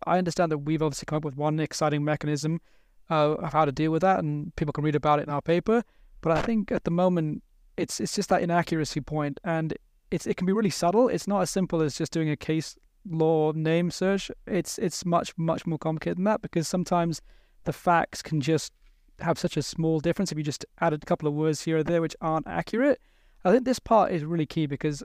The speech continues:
I think obviously there's, the judicial process will have a role to play here as well, but this really could be scary if it goes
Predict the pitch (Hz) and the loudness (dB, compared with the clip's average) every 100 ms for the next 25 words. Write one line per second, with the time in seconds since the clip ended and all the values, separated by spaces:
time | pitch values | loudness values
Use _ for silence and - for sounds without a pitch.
0 | - 175 - 208 180 - _ _ _ _ | -4 -4 -2 -4 -4 -12 _ _ _ _
1 | _ 196 208 202 180 - _ 156 135 170 | _ 2 2 2 -2 -2 _ -2 0 0
2 | - 147 160 165 - 147 120 151 151 139 | 0 -2 0 0 0 -4 -2 0 0 -2
3 | - _ _ _ 160 147 151 139 - 151 | -10 _ _ _ -6 -2 -2 -2 0 0
4 | 143 147 143 156 185 233 - 165 165 _ | 2 0 -2 2 2 2 2 2 2 _
5 | _ _ - _ _ 214 240 - 202 190 | _ _ -20 _ _ 0 0 0 2 2
6 | - 165 165 139 - 156 180 196 - 147 | 2 -2 0 -2 0 2 2 2 -2 -2
7 | 156 151 - | -2 -2 -6